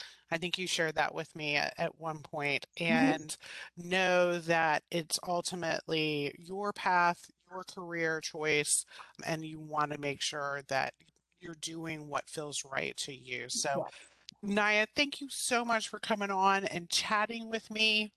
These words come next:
Speaker 1: I had a blast. You're awesome to talk to. I
Speaker 2: <laughs>
Speaker 1: really appreciate it.
Speaker 2: Thank you so much for having me.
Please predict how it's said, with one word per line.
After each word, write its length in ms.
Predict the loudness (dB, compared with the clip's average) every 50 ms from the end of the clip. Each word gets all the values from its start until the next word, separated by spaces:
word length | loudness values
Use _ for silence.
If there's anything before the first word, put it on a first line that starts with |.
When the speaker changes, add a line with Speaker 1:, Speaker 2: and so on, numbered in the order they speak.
| _ _ _ 2
Speaker 1:
I 100 | 2 4
had 140 | 4 4 2
a 80 | 2 2
blast. 560 | 4 6 6 8 8 6 4 2 -4 -4 -2
You're 200 | -2 -2 -2 -2 -6 -14 _ 2
awesome 420 | 4 6 6 6 6 4 2 0 -2
to 120 | -4 -4
talk 260 | 2 4 6 6 6
to. 80 | 6 4
I 120 | 4 6
Speaker 2:
<laughs> 400 | 6 6 6 6 4 2 -2 0
Speaker 1:
really 100 | 4 4 4
appreciate 640 | 4 2 0 2 4 4 4 4 4 4 4 6
it. 200 | 6 4 2 0 _ _ -18 -14 -4 2 4
Speaker 2:
Thank 180 | 4 6 8
you 120 | 8 8 8 6
so 80 | 4
much 160 | 4 4 4 4
for 120 | 4 6
having 420 | 6 8 8 6 6 4 2 2
me. 360 | 0 0 0 0 0 -2 -4